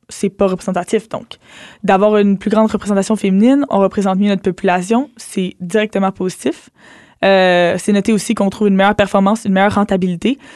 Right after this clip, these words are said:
Puis il y a une étude là, qui a été menée par une chercheure à l'Université Laval qui, euh, qui a directement trouvé qu'il y avait un climat plus sain dans les C A, euh, quand il y avait plus de femmes.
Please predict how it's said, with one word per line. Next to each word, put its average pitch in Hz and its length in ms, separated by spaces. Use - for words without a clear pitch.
Puis 214 100
il - 40
y - 20
a - 20
une 196 80
étude 208 220
là, 208 120
qui 190 120
a 185 40
été 190 140
menée 185 240
par 202 140
une 185 100
chercheure 185 320
à 202 80
l'Université 185 360
Laval 190 360
qui, 190 320
euh, 180 320
qui - 220
a 175 80
directement 233 480
trouvé 220 340
qu'il 190 140
y 190 260
avait 185 120
un 196 40
climat 202 300
plus 254 180
sain 226 200
dans 196 100
les 180 140
C 180 200
A, 196 120
euh, 175 460
quand - 80
il 202 60
y - 20
avait 180 120
plus 214 200
de 190 80
femmes. - 200